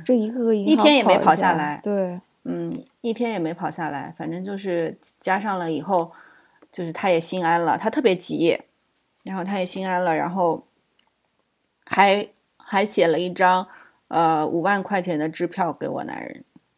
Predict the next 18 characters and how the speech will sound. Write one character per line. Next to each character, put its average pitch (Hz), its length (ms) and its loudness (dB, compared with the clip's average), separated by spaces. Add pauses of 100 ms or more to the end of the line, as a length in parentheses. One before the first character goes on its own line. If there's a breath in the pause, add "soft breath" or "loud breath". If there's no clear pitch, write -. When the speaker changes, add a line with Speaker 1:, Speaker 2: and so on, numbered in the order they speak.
(260)
Speaker 1:
嗯。 285 320 -6 (1400)
Speaker 2:
就 226 140 -2
是 226 140 0
因 233 100 0
为 233 60 -2
我 220 100 2
们 180 100 -4
不 202 100 -8
是 220 100 -8
在 226 120 2
买， 147 460 -2
买 151 180 -4
东 185 200 -4
西 208 120 -8
给 - 160 -8
他 151 180 -6
嘛， 147 340 -6
Speaker 1:
嗯。 220 300 -10